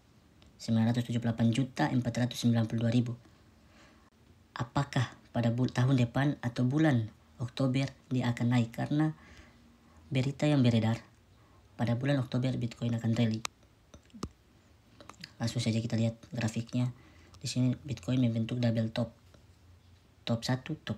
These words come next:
dua. Dan kemungkinan diprediksi akan turun di area ini. Delapan ratus juta. Atau didolarkan menjadi lima puluh empat, lima puluh lima.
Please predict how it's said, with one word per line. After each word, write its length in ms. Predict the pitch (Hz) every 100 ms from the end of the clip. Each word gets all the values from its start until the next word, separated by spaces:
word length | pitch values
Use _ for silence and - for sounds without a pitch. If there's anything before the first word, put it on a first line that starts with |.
| -
dua. 240 | 123 120 - -
Dan 240 | - 117 117 - - -
kemungkinan 480 | - 127 127 185 151
diprediksi 640 | 127 120 120 139 - 131
akan 320 | 139 - 131
turun 240 | 127 131 135
di 160 | 135
area 400 | - 117 117 131
ini. 240 | 127 123 107 - - - - - - - - - - - - - - - - - - - - -
Delapan 400 | 113 - 113 110
ratus 160 | 113
juta. 400 | - 117 - - - - - -
Atau 400 | 117 - 131 143 - - - - - - - - - - 127
didolarkan 640 | 131 127 127 127 - 135
menjadi 400 | 127 113 120 127
lima 240 | 117 110
puluh 480 | - 117 113 113 113 110 - -
empat, 340 | 113 - 220 - - - 123
lima 160 | 113
puluh 240 | 110 117
lima. 80 | 110